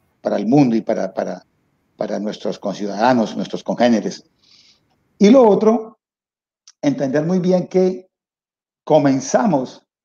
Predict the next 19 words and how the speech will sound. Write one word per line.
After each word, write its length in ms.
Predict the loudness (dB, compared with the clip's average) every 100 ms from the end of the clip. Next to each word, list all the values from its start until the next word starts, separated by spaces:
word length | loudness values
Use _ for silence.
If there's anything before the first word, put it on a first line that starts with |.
| _ _
a 80 | -10
mirar 260 | -6 -4 -4
una 260 | 0 -2
pla-, 280 | 0 -2 -2
una 320 | -4 -4 -2 0
parte 320 | -2 -2 -8
de 120 | -6
la 140 | -8
planta 360 | -8 -8 -6 -4
de 80 | -4
la 160 | -6
cual 440 | -4 -4 -2 -6 -10 _ _ _ _
en 140 | 0 2
la 80 | 2
mayoría 400 | 2 0 2 2
de 60 |
las 140 | 2 -2
ocasiones 400 | -6 -6 -6 -4
nosotros 600 | -4 -6 -6 -6 -8